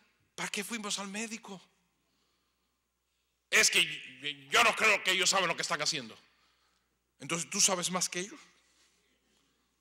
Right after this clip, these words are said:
No te rías, porque tú haces exactamente lo mismo. Pero no con el médico que es humano y comete errores,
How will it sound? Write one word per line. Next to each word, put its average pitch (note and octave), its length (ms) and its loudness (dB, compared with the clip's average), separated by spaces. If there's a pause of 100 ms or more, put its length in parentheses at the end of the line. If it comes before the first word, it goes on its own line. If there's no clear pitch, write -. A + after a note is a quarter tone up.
(1600)
No B2 160 -10
te F#3 100 -6
rías, G3+ 540 -12 (1400)
porque A2 260 -12
tú B2 100 -10
haces C3+ 220 -4
exactamente D3 840 -8
lo C3+ 80 -14
mismo. - 380 -16 (1700)
Pero F#3+ 220 -2
no B3+ 120 0
con C#4 240 -6
el G3+ 120 -4
médico F#3 480 -4
que E3+ 80 -10
es D#3+ 120 -4
humano D3+ 440 -6 (1040)
y C3 80 -8
comete C3+ 360 -4
errores, B2+ 380 -6